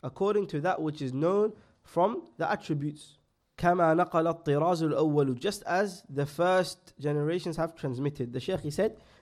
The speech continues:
meaning just as these attributes was transmitted and passed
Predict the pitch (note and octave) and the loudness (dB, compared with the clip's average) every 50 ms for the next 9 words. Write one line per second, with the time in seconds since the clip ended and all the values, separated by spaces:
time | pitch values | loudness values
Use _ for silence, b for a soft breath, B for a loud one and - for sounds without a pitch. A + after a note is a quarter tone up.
0 | b b D#3 F#3 A3 A3+ G#3+ G#3+ F#3+ D#3 G3 A3+ - - - G3 G3 G#3 A3+ G#3 | b b 2 4 4 4 4 2 2 2 0 -2 -4 -2 0 4 4 4 4 0
1 | - - _ b b b b b b C#3 E3+ G#3 G3+ E3+ - - G#3+ G#3+ - - | -6 -16 _ b b b b b b -4 -2 -2 -2 -2 0 -2 -2 -2 -2 -4
2 | G3+ F3 F3 G3 F#3+ F3 F3 D#3+ D#3 D#3 - - E3 D#3 C#3+ C3 D3+ F#3 G3 F#3+ | -4 -2 -2 -6 -6 -4 -2 -2 -2 -2 -2 -2 0 0 0 0 2 2 2 2
3 | - F3 D3 C3+ C3+ C3+ C3 - - F#3 F#3+ F3 D3 - - _ _ - | 0 -2 0 0 0 -2 -2 0 2 2 2 2 0 -2 -12 _ _ -20